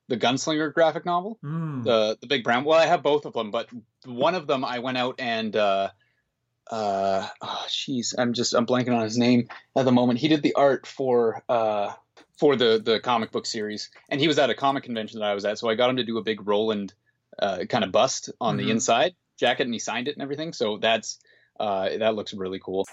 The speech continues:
Speaker 1: Oh, it's, uh, it's Jay Lee. Jay
Speaker 2: Oh,
Speaker 1: Lee
Speaker 2: Jay
Speaker 1: is the
Speaker 2: Lee. Okay. Yeah,
Speaker 1: Yeah,
Speaker 2: yeah,
Speaker 1: yeah, yeah.
Speaker 2: yeah.
Speaker 1: So yeah, he was there, and, and, uh, so I, I hauled these, this big omnibus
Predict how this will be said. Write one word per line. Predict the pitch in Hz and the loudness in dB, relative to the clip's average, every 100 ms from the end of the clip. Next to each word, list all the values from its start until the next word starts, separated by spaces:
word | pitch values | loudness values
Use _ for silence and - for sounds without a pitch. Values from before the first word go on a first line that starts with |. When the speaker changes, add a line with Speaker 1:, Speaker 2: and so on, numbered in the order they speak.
| - | 2
Speaker 1:
Oh, | 196 | 4
it's, | 160 - | 4 4
uh, | 190 160 151 | 4 4 2
it's | - | -2
Jay | - 180 180 | 0 2 4
Lee. | 151 135 95 - | 2 -2 -4 -14
Jay | - 147 135 | -2 0 2
Speaker 2:
Oh, | |
Speaker 1:
Lee | 190 | 2
Speaker 2:
Jay | - | 2
Speaker 1:
is | 170 | 0
the | 160 | 0
Speaker 2:
Lee. | 131 113 | -4 -4
Okay. | 143 135 95 117 | -8 -8 -14 -10
Yeah, | 123 | 0
Speaker 1:
Yeah, | 156 | 2
Speaker 2:
yeah, | 127 | 2
Speaker 1:
yeah, | 123 | 2
yeah. | 107 - | 0 -6
Speaker 2:
yeah. | 120 101 _ | -14 -14 _
Speaker 1:
So | - 135 120 104 | -8 -6 -6 -6
yeah, | 131 120 | -6 -2
he | 131 | -2
was | 120 | 0
there, | 110 104 | 0 0
and, | 101 104 | -2 -8
and, | - | -10
uh, | 107 | -10
so | 98 113 | -2 0
I, | 110 - | 0 0
I | 117 104 - _ _ _ - | -2 -2 -8 _ _ _ -14
hauled | 107 139 139 110 | 0 2 2 2
these, | 120 107 - 101 - | -2 -2 -8 -20 -4
this | 127 110 | -4 -4
big | 110 113 123 113 - _ _ _ _ _ | -4 0 0 -2 -14 _ _ _ _ _
omnibus | 127 127 127 120 120 - - | 0 0 0 0 0 -2 -12